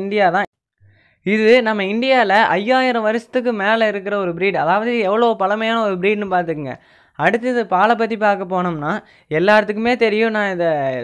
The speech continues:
ஸ்பெஷலா எதுவும் சொல்லவே தேவையில்ல. இதோட பாலோட டேஸ்ட், தயிரோட டேஸ்ட் வேற லெவல்ல இருக்கும். அது இல்லாம அதில் உள்ள சத்து, ஃபேட் கண்டென்ட் எல்லாமே அதிகமா இருக்கும்.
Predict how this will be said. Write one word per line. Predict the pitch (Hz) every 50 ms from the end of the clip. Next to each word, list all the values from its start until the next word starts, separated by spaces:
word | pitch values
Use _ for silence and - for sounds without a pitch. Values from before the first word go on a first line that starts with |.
| 139 147
ஸ்பெஷலா | _ - 165 175 175 220 214 247 247 214
எதுவும் | 190 208 220 220 -
சொல்லவே | 185 175 185 196 202 214 214 196 202
தேவையில்ல. | 196 190 185 180 170 165 175 196 175
இதோட | 175 180 170 170 170 165 165 160 170 170
பாலோட | 170 196 208 220 214 202 196 175
டேஸ்ட், | 190 196 190 185 - _ 165
தயிரோட | 165 175 190 208 202 196 180
டேஸ்ட் | 185 185 190 - 190 175 170
வேற | 170 185 190 190 190
லெவல்ல | 190 190 196 190 175 156
இருக்கும். | 147 151 175 196 190 - _ _ _ _ _ _
அது | 135 160 180 208
இல்லாம | 214 226 233 233 226 220
அதில் | 208 196 185 185
உள்ள | 185 196 214 220 208 190 -
சத்து, | 180 165 165 - _ 214 208 185 170 175
ஃபேட் | - 156 180 202 185 -
கண்டென்ட் | 208 196 190 190 190 180 175 170 165
எல்லாமே | 185 214 233 233 226 226 233 226 208
அதிகமா | 202 208 202 214 208 202 190 180
இருக்கும். | 156 151 - 170 185 208